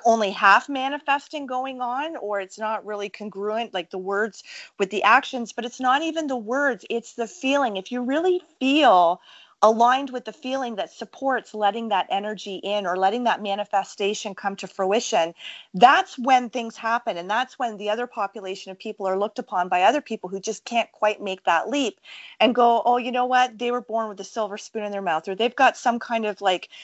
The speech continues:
amazing ingredient that they were born with in their D N A that makes them separate from me. And they'll always, those kinds of people will always have what I can only ever want to have. It's not about that. You gotta feel it. You gotta feel it, then you gotta think it. And then as you're thinking it, you're emitting that energy, and the energy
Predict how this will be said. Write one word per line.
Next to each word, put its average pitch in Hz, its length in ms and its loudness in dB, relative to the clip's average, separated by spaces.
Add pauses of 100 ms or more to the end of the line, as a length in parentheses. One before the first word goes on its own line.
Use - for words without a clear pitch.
(300)
amazing 226 920 2
ingredient 220 640 -2
that 190 140 -8
they 202 80 0
were 196 160 0
born 214 400 -2
with 196 160 -2
in 202 120 -6
their 185 160 -2
D 208 240 -4
N 202 140 2
A 202 160 0
that - 160 -2
makes 196 240 -6
them 190 140 -2
separate 196 440 2
from 190 200 -2
me. 190 180 0
And 165 240 4
they'll 254 300 6
always, 233 400 4
those 226 180 -2
kinds 190 320 -6
of 185 80 -14
people 185 260 -10
will 185 140 -4
always 180 220 0
have 180 260 -6
what 175 100 -6
I 185 140 0
can 185 140 -18
only 180 280 -8
ever 170 220 -6
want 190 320 0
to 196 80 -6
have. 170 320 -2 (380)
It's - 160 -8
not 311 180 4
about 311 220 2
that. 247 100 -2
You 233 80 -6
gotta 277 220 2
feel 311 400 0
it. 175 100 0
You 185 60 -8
gotta 220 200 -2
feel 302 380 -2
it, 294 140 0
then 226 120 -6
you 202 80 -10
gotta 185 220 -2
think 285 340 -4
it. 262 140 -4
And 220 100 -8
then 196 140 -6
as 185 140 -10
you're 185 80 -6
thinking 277 420 -4
it, 240 140 -6
you're 185 160 -2
emitting 226 320 -2
that 208 180 2
energy, 233 400 0
and 208 80 -6
the 185 120 -6
energy 220 540 0